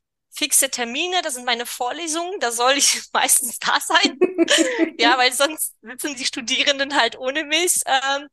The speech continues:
Speaker 1: da. Aber darüber hinaus kann ich arbeiten, wann ich will und, äh, ja, wann ich auch möchte. <laughs> Genau. Ähm,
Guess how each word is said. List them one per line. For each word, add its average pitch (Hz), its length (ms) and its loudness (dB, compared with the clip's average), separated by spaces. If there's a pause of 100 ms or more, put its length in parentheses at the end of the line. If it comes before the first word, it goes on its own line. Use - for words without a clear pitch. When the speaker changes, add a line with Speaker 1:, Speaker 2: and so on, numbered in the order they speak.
(680)
Speaker 1:
da. 233 420 6 (720)
Aber 254 580 4
darüber 233 340 -4
hinaus 233 640 2
kann 240 260 -4
ich 240 180 -8
arbeiten, 196 640 0 (160)
wann 202 360 -6
ich 208 240 -6
will 190 460 -6
und, 196 320 -16 (360)
äh, - 160 -14
ja, - 160 -4
wann 196 180 0
ich 196 260 -8 (260)
auch 220 200 -2
möchte. 247 400 0
<laughs> - 340 -6 (880)
Genau. 208 520 -2 (800)
Ähm, 226 580 0